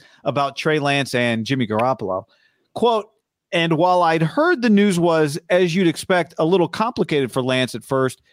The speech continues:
he's a sh-, smart, mature kid who I believe can handle it." I pulled the wrong quote. God damn it. Hold on.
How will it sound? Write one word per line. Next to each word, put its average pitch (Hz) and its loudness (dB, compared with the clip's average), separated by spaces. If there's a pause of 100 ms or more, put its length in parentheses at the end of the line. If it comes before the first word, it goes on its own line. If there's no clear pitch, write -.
(240)
he's 214 -2
a 180 2
sh-, - -6
smart, 165 0
mature 151 -2
kid 151 0
who 131 0
I 139 2
believe 135 -4
can 117 -12
handle 135 -6
it." 131 -6 (760)
I 131 0
pulled 127 -4
the 120 -4
wrong 123 -2
quote. 110 -6 (100)
God 110 -6
damn 107 -2
it. 120 -6 (1120)
Hold 131 -6
on. 113 -4